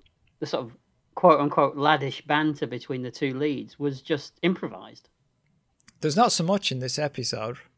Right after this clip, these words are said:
Speaker 2: right? It gets
Speaker 1: There's
Speaker 2: more
Speaker 1: not.
Speaker 2: as the series goes on.
Speaker 1: Yeah, apparently it was just, um, they just did it to amuse the crew at the time, and, and they, they,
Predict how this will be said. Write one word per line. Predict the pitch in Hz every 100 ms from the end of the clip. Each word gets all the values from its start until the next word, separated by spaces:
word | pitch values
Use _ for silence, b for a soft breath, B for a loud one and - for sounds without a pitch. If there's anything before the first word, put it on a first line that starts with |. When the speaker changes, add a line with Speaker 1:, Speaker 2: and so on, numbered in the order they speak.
| _ _
Speaker 2:
right? | 123 139
It | 147
gets | -
Speaker 1:
There's | 185 190
Speaker 2:
more | 202
Speaker 1:
not. | 135
Speaker 2:
as | -
the | -
series | - 143 139 127
goes | 135 120
on. | 120 113 - _ _ _ _ _ _ _ -
Speaker 1:
Yeah, | 175 165
apparently | 160 254 214 151
it |
was | 147
just, | - 170 - -
um, | 151 143 139 123 101
they | 170
just | 165 139
did | 175 156
it | 127 - _ _ _ _ _ _ -
to | 165
amuse | 139 143 151 147
the | 147
crew | 143 - 151 202
at | 202
the | 185
time, | 214 220 247 175
and, | 139 139 135 -
and | 139 131 135 123 _ _ _ _ _ _ _ _ _ _
they, | 147 135 -
they, | 143 139